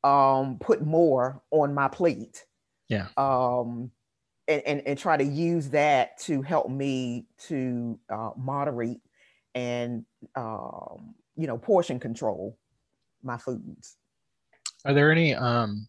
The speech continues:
Speaker 2: vegetarian authors that you like that you wanna recommend to our audience?
Speaker 1: Uh, I would say, uh, one is, uh, Bryant Terry. Um, I know that there's a, a woman that I follow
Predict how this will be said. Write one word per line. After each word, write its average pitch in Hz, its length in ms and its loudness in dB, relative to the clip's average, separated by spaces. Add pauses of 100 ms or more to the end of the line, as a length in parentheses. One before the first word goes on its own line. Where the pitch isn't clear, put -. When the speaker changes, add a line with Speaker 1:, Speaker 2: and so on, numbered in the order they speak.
(360)
Speaker 2:
vegetarian 123 580 -2
authors 117 440 0
that 117 120 -2
you 120 120 -2
like 120 300 2
that 110 80 -6
you 113 120 -4
wanna 107 200 -2
recommend 110 460 -2
to - 100 -4
our 101 100 4
audience? 117 680 -2 (1300)
Speaker 1:
Uh, 269 260 0 (160)
I 320 180 2
would 453 140 2
say, 262 680 0
uh, 202 320 2
one 202 580 -2
is, 170 300 -2
uh, 156 160 -2
Bryant 170 560 -6 (140)
Terry. 190 800 -4
Um, 147 520 -6
I 156 80 -4
know 160 440 -2
that 147 340 -4
there's 156 320 -2
a, 139 400 -6 (580)
a 135 60 -4
woman 170 360 0
that 170 120 4
I 156 100 2
follow 156 640 2